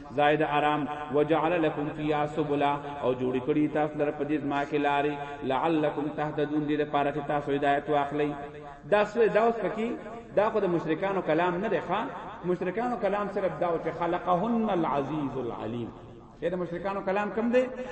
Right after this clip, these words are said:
خلقهن العزیز العلیم. اوس دا نو کلام د الله دی. ولې دې په آخر کې به تاسو ته پته ولګي چې دا د الله کلام دی؟ والذی نزل من السماء، هغه ذات ته چې راوړی د اسمان نه ماء اوبه،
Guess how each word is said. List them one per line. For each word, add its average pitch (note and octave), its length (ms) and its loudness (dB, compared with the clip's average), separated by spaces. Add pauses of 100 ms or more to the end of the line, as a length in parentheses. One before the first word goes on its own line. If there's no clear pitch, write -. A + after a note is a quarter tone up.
(160)
خلقهن F3 560 2
العزیز A#2 440 -4
العلیم. G2 260 -10 (220)
اوس B3 220 4
دا G#3 100 4
نو B3 220 4
کلام F#3 360 4
د - 20 4 (120)
الله B2+ 360 0
دی. G#2+ 80 -6 (200)
ولې A3+ 160 2 (120)
دې A3+ 160 -2
په F#3+ 40 0
آخر F3 200 0
کې D3+ 140 -2
به C3+ 80 0
تاسو C3+ 220 -4
ته C3 60 -6
پته C3 220 -4
ولګي C3+ 260 0
چې - 60 -6
دا C3 80 2
د B2 60 -2
الله A#2 340 -2
کلام G#2 280 -6
دی؟ G2+ 140 -12 (280)
والذی F#3+ 480 4
نزل E3+ 460 0
من E3+ 160 2
السماء، F#3 440 0 (220)
هغه C#3+ 140 2
ذات D3 300 2
ته D#3 120 2
چې D#3 140 -2
راوړی D3 340 4
د D3 40 2
اسمان C#3+ 440 0
نه C#3+ 60 0
ماء C#3+ 220 0 (220)
اوبه، C3 300 0